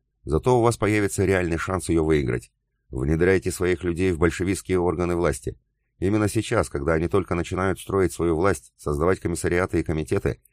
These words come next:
самое подходящее время для засылки агентов. У большевиков есть большой плюс — агитация. Они умеют говорить с народом, а вы с ним только говорите языком приказов,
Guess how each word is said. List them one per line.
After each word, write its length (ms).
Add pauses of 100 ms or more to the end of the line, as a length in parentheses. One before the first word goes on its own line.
(140)
самое 340
подходящее 600
время 460
для 200
засылки 440
агентов. 480 (640)
У 100
большевиков 640
есть 280
большой 360
плюс — 300 (160)
агитация. 640 (340)
Они 220
умеют 380
говорить 360
с 60
народом, 460 (280)
а 140
вы 140
с 80
ним 160
только 280
говорите 420
языком 360
приказов, 520